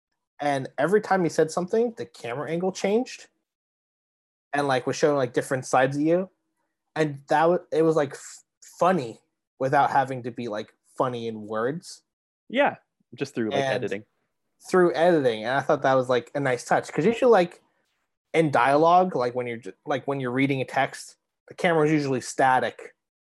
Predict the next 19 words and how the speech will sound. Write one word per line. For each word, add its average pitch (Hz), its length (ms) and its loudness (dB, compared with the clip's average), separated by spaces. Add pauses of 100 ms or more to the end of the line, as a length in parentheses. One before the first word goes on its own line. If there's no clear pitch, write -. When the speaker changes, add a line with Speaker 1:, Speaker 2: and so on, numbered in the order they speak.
Speaker 1:
and 117 140 -10
shows 120 220 -4
both 123 260 -4
of 120 80 -10
your 110 120 -8
people. - 540 -12 (220)
Like, 123 320 -12 (680)
in 143 100 -4
this 175 180 2
game, 135 300 -2
the, 120 320 -6
uh, 113 120 -4
like, 107 220 -12
just 131 200 -12
dialogue 147 580 2 (500)
feels 185 400 2
like - 380 -4 (320)
a - 80 -2
cutscene, 95 640 -6